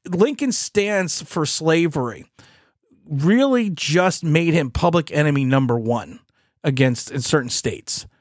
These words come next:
And it was, their thought process was to keep him off the ballot was the ways that they could stop his presidency.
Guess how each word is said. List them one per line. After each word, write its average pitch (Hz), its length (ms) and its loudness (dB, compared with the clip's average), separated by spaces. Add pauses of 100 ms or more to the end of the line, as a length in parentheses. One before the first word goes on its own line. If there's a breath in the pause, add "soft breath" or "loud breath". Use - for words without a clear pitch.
(420)
And 143 280 0
it 160 100 0
was, 156 180 0
their 147 100 -2
thought 214 300 2
process 151 500 0
was 135 220 0
to 127 100 -2
keep - 360 -2
him 190 340 2
off 160 300 0
the 147 100 -2
ballot 131 400 -2
was 139 160 2
the 127 100 -2
ways 165 360 2
that 143 140 0 (120)
they 147 140 2
could 139 180 -6
stop - 400 -2
his 139 160 0
presidency. 117 680 -2